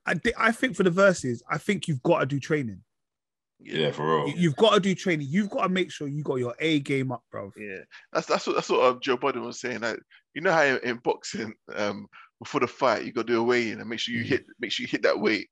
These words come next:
Speaker 3: <laughs> So you gotta try for his verses as well. Like, you gotta do, like, a pre-verses.
Speaker 1: Yeah.
Speaker 3: Let's just say that you, you just see the vocals are still there. You
Speaker 1: Yeah.
Speaker 3: still
Speaker 1: You,
Speaker 3: gotta
Speaker 1: you
Speaker 3: move.
Speaker 1: can't just turn up. You can't just turn
Speaker 3: Yeah,
Speaker 1: up
Speaker 3: yeah, yeah.
Speaker 1: and think it's fifteen years ago.
Speaker 3: Yeah, we know you
Speaker 2: Yeah.
Speaker 3: had it, but do you still have it?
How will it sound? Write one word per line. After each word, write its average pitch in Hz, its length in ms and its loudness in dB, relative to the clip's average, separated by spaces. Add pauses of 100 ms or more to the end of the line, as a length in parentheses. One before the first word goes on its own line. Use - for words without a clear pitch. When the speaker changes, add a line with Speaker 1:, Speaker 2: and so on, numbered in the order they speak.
(100)
Speaker 3:
<laughs> - 360 -10
So - 120 0
you 180 100 4
gotta - 220 2
try 170 140 8
for 147 200 2
his 135 220 -4
verses 147 300 4
as 123 140 -10
well. 131 180 2
Like, 113 220 -2
you 127 60 -8
gotta 147 160 2
do, 143 80 -6
like, 123 120 -2
a 127 60 -4
pre-verses. 135 760 0 (140)
Speaker 1:
Yeah. 131 100 -2
Speaker 3:
Let's 117 120 0
just - 120 -4
say 180 80 4
that 160 140 6
you, 165 200 -8
you 160 120 -8
just 151 200 -6
see 180 120 -4
the 151 100 2
vocals 147 340 2
are 135 60 -2
still 139 320 -2
there. 135 340 4
You - 80 -4
Speaker 1:
Yeah. - 40 -8
Speaker 3:
still - 200 -8
Speaker 1:
You, 135 80 2
Speaker 3:
gotta 127 140 2
Speaker 1:
you 160 60 -2
Speaker 3:
move. 139 80 -2
Speaker 1:
can't 233 140 6
just 208 160 -4
turn 214 200 6
up. 160 160 0
You 139 80 -8
can't 214 160 2
just 208 140 -6
turn 220 180 6
Speaker 3:
Yeah, 214 60 6
Speaker 1:
up 110 100 0
Speaker 3:
yeah, 110 120 -2 (240)
yeah. 147 80 0
Speaker 1:
and 151 140 0
think 175 240 4
it's 151 220 0 (140)
fifteen 156 360 -2
years 147 220 2
ago. 98 320 -12 (180)
Speaker 3:
Yeah, - 200 2
we 175 80 4
know - 100 6
you - 120 4
Speaker 2:
Yeah. 135 100 4
Speaker 3:
had 160 180 4
it, 135 280 4
but 117 120 -6
do 123 80 -10
you 123 40 -8
still 139 260 2
have 135 220 2
it? 95 120 -6